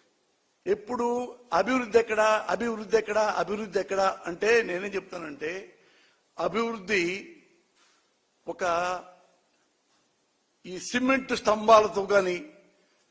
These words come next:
పెద్ద పెద్ద బిల్డింగ్లతో గాని అభివృద్ధి, అభివృద్ధి ఏం రాదు. బేసిక్‌గా మానవ నిర్మాణం జరగాలి.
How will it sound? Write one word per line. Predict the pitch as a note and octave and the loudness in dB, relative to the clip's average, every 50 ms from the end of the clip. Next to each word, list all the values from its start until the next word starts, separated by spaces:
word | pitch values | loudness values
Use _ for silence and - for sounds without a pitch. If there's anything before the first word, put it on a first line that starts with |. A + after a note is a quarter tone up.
| _ _ _ _ _ _ _ _ _ _ _ _ _ _ _ _ _ _ _ - | _ _ _ _ _ _ _ _ _ _ _ _ _ _ _ _ _ _ _ -4
పెద్ద | G#3 G#3 G#3+ B3 B3 | -4 2 2 4 4
పెద్ద | A#3+ A#3 - | 4 4 4
బిల్డింగ్లతో | A3 F3 F#3+ G#3 G#3 G#3 A3+ G#3 G3+ - - G3 F#3 | 4 4 4 2 2 2 -2 -2 -2 -2 0 0 2
గాని | F#3 F#3+ F#3 F#3 F3+ F#3 F#3 - - - - | 2 0 0 0 -2 -4 -6 -8 -14 -8 -6
అభివృద్ధి, | D#3 E3 D#3+ G3+ G3+ F#3 E3+ F#3 | -6 -4 -4 -4 -8 -4 0 0
అభివృద్ధి | F#3 - _ _ _ _ _ _ _ _ _ - F#3+ E3+ F#3+ F#3 | 0 0 _ _ _ _ _ _ _ _ _ -16 -10 -2 0 0
ఏం | F3+ D#3+ | 0 0
రాదు. | D3 C#3+ D3 D3 C3+ C#3 C#3 - - _ _ _ _ _ _ _ _ _ _ _ _ _ _ _ _ _ | 0 -2 -2 -2 -2 -8 -14 -16 -20 _ _ _ _ _ _ _ _ _ _ _ _ _ _ _ _ _
బేసిక్‌గా | - A#2 A2 F#3+ A3+ C#4 C4 A#3+ - B3+ B3+ G#3 A#3 A3 G3 F#3 F#3+ G3+ G#3 G#3 G#3 - - - - - _ _ _ _ _ _ _ | -18 -2 6 10 10 10 10 6 0 -6 -6 0 2 4 4 4 4 4 2 0 -4 -8 -16 -20 -20 -20 _ _ _ _ _ _ _
మానవ | D#3+ E3 E3+ E3+ F3 G3 A3 A#3+ B3+ C4 C4 C4+ | -16 -12 0 4 6 8 8 8 8 8 6 6
నిర్మాణం | B3+ A#3+ A#3+ A3+ A3 A3 A3+ A3 G#3 A3 G#3+ G#3+ | 6 6 4 4 4 4 2 2 2 2 0 0
జరగాలి. | F#3 E3+ D#3+ E3+ E3+ D#3 C3+ - | 0 -2 0 0 -2 -2 -2 -4